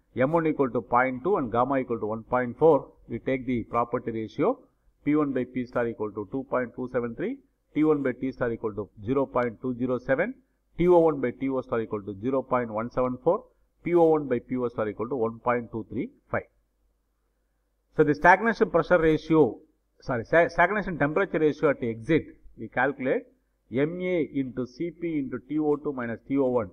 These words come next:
This is the heat absorbed by the air, which is M F into C V,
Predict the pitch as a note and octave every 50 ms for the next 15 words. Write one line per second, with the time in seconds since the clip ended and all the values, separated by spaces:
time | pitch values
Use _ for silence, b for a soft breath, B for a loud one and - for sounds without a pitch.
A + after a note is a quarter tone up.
0 | G#2+ G#2+ A#2+ B2 B2+ B2+ A#2+ A#2 A#2 G#2+ G2+ - - - E3 D#3+ D#3 - A#2 G#2+
1 | G#2 G2 G#2 D3 D3+ D3 C#3 B2+ B2+ A#2+ G#2+ G#2 G#2+ A2 B2 E3+ A#3 - - -
2 | A2+ - A#2 G#2+ - A2 A2+ A2+ A#2+ C3 D3 D3+ D3 - B2+ A#2 G#2 - F3 -
3 | - A#2+ A2+ G2+